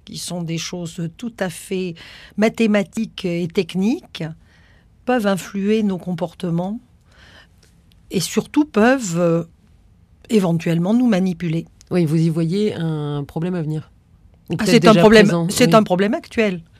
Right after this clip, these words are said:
Speaker 1: Des exemples très simples. Facebook, vous avez plein d'amis sur Facebook, mais de fait, il y a un tri de ce qui vous remonte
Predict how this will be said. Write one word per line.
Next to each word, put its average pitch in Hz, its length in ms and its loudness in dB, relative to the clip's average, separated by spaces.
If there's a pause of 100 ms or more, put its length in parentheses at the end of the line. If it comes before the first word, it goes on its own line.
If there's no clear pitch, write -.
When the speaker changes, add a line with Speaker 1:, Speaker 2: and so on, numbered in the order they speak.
(400)
Speaker 1:
Des 202 300 4
exemples 202 720 2
très 170 160 -4
simples. 254 480 -4 (1000)
Facebook, 214 840 0 (540)
vous 185 140 -4
avez 185 140 0
plein 165 220 -4
d'amis 254 340 0
sur 165 220 -8
Facebook, - 720 -12
mais 208 300 0
de 170 240 -2
fait, - 560 -6 (840)
il 208 280 0
y 220 120 2
a 247 80 4
un 190 260 2
tri 294 480 -4
de 208 100 0
ce 185 180 -2
qui 196 300 -4
vous 185 340 -6
remonte 208 720 0